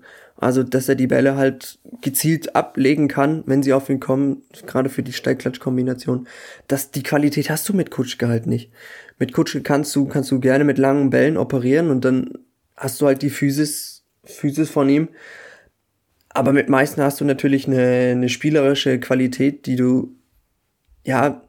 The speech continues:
so halt mit Kutsche nicht hast und das macht dann halt doch viel, viel her, gerade wenn du so spielen willst, dass du mit einem, mit einem langen Ball, äh, nach vorne, äh, muss jetzt nicht unbedingt lang sein, aber dass du ihn abklatschen lassen willst, sei es mit dem Kopf oder eben mit dem Fuß, was ja auch viel passiert.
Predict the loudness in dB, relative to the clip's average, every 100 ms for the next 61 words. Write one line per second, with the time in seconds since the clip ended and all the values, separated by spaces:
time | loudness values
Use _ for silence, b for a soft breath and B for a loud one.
0 | -6 -2 2 4 2 -2 -18 _ -4 -2
1 | 0 -2 2 2 2 0 -2 -2 -4 -4
2 | -4 -6 -10 -12 -16 -20 _ -2 0 0
3 | 0 -2 0 0 -2 -2 -2 0 0 -2
4 | -6 -4 0 0 0 0 2 2 2 0
5 | -2 -2 -2 2 0 0 -10 B B B
6 | -4 -4 0 0 2 2 2 0 -4 0
7 | 2 2 2 2 4 2 2 0 0 -2
8 | 0 0 2 0 -4 B B B B _
9 | -8 -2 -2 0 -2 0 0 2 0 0
10 | 0 2 0 0 0 0 0 -2 -2 -2
11 | 0 -2 0 0 0 -2 0 0 2 0
12 | 0 -6 -4 -4 -4 2 2 4 2 4
13 | 4 2 -4 -4 -4 -2 -4 0 0 0
14 | 0 0 0 -2 -4 -4